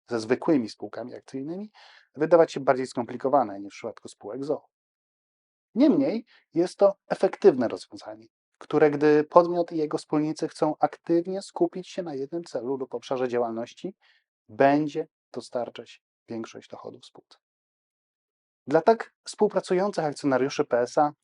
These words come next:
jest w stanie na bieżąco doceniać ich wkład i dostosować swoją strukturę właścicielską do faktycznego znaczenia danej osoby względem spółki.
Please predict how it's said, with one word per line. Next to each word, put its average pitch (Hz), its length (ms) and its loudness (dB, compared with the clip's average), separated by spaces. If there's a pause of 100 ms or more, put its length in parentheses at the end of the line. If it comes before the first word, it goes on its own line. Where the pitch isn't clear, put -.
(140)
jest 143 180 -4
w - 40 -12
stanie 160 440 -4
na 147 140 2
bieżąco 156 640 2
doceniać 110 480 -12
ich 113 100 -12
wkład - 480 4 (240)
i 151 80 -4
dostosować 151 800 -2
swoją 117 240 -10
strukturę 123 380 -8
właścicielską 139 640 -8 (280)
do 147 80 -4
faktycznego 170 760 -4
znaczenia 139 420 -6
danej 123 280 -2
osoby 117 340 -8
względem 120 380 -10
spółki. - 400 -14